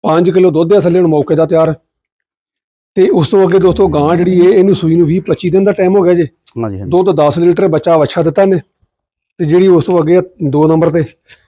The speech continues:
Speaker 1: ਇਹ ਦੋਸਤੋ ਇਹਨੂੰ ਤੀਜਾ ਦਿਨ ਸੂਈ ਨੂੰ ਬੱਚਾ ਵੱਛੀ ਤੇ ਦੁੱਧ ਹੁਣ ਮੌਕੇ ਦਾ ਬੋਲਾ ਪੰਦਰਾਂ ਸੋਲਾਂ ਲੀਟਰ। ਤੇ ਜਿਹੜੀ ਪਹਿਲੇ ਨੰਬਰ ਤੇ ਵਿਖਾਈ ਹੈ,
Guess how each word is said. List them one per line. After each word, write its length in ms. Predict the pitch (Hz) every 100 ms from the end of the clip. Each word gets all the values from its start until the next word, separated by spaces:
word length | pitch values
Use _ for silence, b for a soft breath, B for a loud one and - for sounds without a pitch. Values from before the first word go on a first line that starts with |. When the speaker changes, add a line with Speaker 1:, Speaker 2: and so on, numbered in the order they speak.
| b _ _ _ _
Speaker 1:
ਇਹ 140 | 190 190
ਦੋਸਤੋ 280 | 180 175
ਇਹਨੂੰ 140 | 190 185
ਤੀਜਾ 260 | 160 165
ਦਿਨ 100 | 180 190
ਸੂਈ 180 | 180
ਨੂੰ 100 | 170
ਬੱਚਾ 260 | 156 139 175
ਵੱਛੀ 320 | 156 - 196
ਤੇ 460 | 180 _ _ _ 175
ਦੁੱਧ 220 | 147 185
ਹੁਣ 180 | 165 156
ਮੌਕੇ 300 | 156 147 165
ਦਾ 100 | 165
ਬੋਲਾ 240 | 147 165
ਪੰਦਰਾਂ 420 | 170 160 151 151 151
ਸੋਲਾਂ 260 | 156 143
ਲੀਟਰ। 260 | 147 147 165
ਤੇ 800 | - _ _ _ _ _ - 160
ਜਿਹੜੀ 160 | 170
ਪਹਿਲੇ 280 | 180 175 226
ਨੰਬਰ 240 | 220 196 175
ਤੇ 80 |
ਵਿਖਾਈ 300 | 185 160 175
ਹੈ, 100 | 175